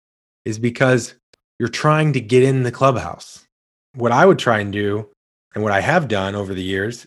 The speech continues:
is acknowledge it. Don't run away from the moment. Like,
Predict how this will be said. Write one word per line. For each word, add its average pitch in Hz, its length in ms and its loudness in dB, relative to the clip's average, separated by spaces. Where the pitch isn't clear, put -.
is 110 340 -6
acknowledge 120 680 2
it. 85 240 -8
Don't 156 240 6
run 156 140 8
away 135 280 8
from 143 220 0
the 107 60 2
moment. 101 440 2
Like, 110 380 0